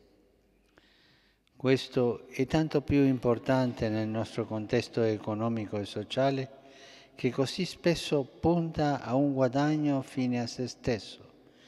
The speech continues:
dimenticando che la vera ricchezza sta nelle persone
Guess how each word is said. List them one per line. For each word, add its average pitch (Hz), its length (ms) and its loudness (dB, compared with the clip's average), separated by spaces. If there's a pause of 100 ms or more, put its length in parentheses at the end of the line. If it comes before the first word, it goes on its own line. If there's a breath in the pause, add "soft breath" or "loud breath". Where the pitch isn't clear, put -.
(220 loud breath)
dimenticando 123 920 0
che 117 140 -2
la 110 120 2
vera 143 280 2
ricchezza 117 720 0 (460 loud breath)
sta - 320 -2
nelle 127 300 0
persone 107 680 0